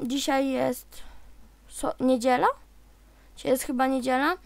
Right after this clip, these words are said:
To w niedzielę postaram się wstawić ten filmik. E,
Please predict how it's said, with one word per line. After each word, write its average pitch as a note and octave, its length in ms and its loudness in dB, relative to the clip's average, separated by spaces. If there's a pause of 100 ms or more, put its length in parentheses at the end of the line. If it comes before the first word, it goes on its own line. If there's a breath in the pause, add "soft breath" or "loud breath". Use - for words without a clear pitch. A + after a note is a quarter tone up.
(300 loud breath)
To D4 60 -4
w C4+ 40 0
niedzielę C#4 420 0
postaram C#4 460 0
się C#4 120 -4
wstawić C4 400 -4
ten C4 260 -4
filmik. C4+ 460 -6 (840 loud breath)
E, A#3+ 520 2